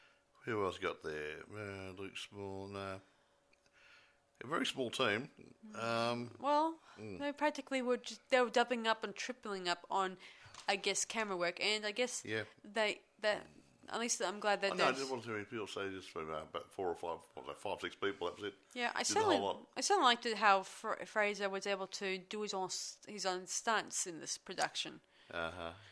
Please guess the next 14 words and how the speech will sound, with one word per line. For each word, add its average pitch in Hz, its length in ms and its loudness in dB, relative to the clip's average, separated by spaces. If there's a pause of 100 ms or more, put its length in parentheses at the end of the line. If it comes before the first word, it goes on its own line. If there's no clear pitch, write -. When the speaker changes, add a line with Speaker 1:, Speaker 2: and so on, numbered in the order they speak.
(220)
Speaker 2:
I 208 80 0
thought 180 140 2
it - 20 2
was - 140 -6
kinda - 180 -8
cool. - 280 -8 (140)
Speaker 1:
I 76 80 -4
saw 82 220 -6
the 71 60 -8
bloopers. 73 480 -8 (260)
Speaker 2:
Mm-hmm. 208 200 -12
It - 400 -18
was 190 100 -4
clever. 170 420 0